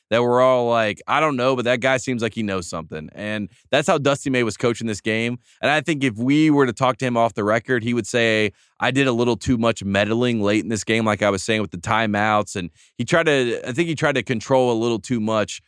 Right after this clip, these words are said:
of what was happening instead of letting it kinda play out with his guys.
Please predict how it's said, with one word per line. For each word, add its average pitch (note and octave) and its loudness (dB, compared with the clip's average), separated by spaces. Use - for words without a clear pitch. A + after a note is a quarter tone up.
of F#2+ -2
what A#2+ 4
was A2 -2
happening B2 -2
instead A2 0
of A2 2
letting A2+ 2
it G#2 -2
kinda A#2 0
play A2 0
out A2 2
with F#2+ -8
his F2+ -6
guys. G#2+ -2